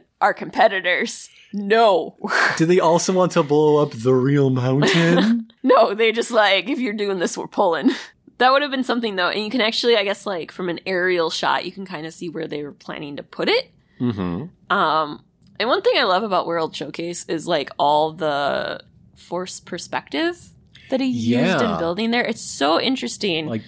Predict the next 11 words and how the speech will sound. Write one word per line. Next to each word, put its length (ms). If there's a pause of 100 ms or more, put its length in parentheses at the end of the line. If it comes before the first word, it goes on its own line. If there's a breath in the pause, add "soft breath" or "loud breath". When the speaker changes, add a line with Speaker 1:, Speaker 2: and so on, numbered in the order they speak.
(100)
Speaker 2:
the, 220 (160)
the 320
Eiffel 260
Tower, 420
for 220
instance. 640
Speaker 1:
Yeah, 320
the 180
Eiffel 260
Tower, 320
like, 280